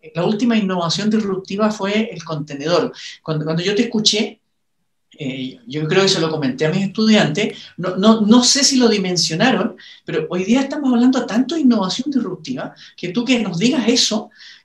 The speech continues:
eh, que hay se-, un sector en que no va a haber disrupción, por lo menos esperada, claro, implica también un proceso de, de manejo conceptual muy fuerte, muy fuerte, y, y que yo sé que ustedes lo manejan muy bien, muy bien. No es un tema de vamos a innovar y nos vamos a poner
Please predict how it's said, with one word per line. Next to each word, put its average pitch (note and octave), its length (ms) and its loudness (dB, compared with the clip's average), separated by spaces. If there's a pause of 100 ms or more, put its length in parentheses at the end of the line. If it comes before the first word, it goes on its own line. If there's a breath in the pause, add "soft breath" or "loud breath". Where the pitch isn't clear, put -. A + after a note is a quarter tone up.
(160)
eh, - 260 -8
que F3 80 -6
hay G3+ 80 2
se-, A3 220 0
un G3+ 80 0
sector A3 300 2
en A3 100 4
que F3+ 120 -4
no G#3 140 2
va C4 60 6
a C4+ 80 4
haber C4+ 120 4
disrupción, A3 520 0
por D#3 160 -6
lo D3+ 100 -2
menos G3+ 340 -2
esperada, D3 680 -4 (280 loud breath)
claro, A3+ 160 2
implica G#3 360 0
también A3 320 2
un A3+ 120 4
proceso A#3 760 0
de, E3+ 180 -16
de E3 140 -6
manejo F#3 400 -2
conceptual G3 520 -6
muy G3 200 -6
fuerte, - 640 -6 (360 loud breath)
muy F3 100 -6
fuerte, F3+ 200 -2
y, E3 220 -4
y E3+ 140 -6
que F#3 120 -2
yo G3+ 120 4
sé A3+ 160 2
que B3 100 0
ustedes A3+ 320 2
lo G#3 120 4
manejan G3 440 -2
muy G3+ 380 6
bien, F3 280 2
muy F3 120 -2
bien. E3 100 -2
No F3+ 80 -2
es G#3+ 140 0
un A3+ 80 2
tema A3 220 2
de - 100 -2
vamos G3+ 320 0
a F#3+ 40 -2
innovar F3+ 440 2
y F#3+ 100 -2
nos D#3+ 80 -10
vamos E3 240 -2
a D#3 60 -8
poner D#3+ 280 -6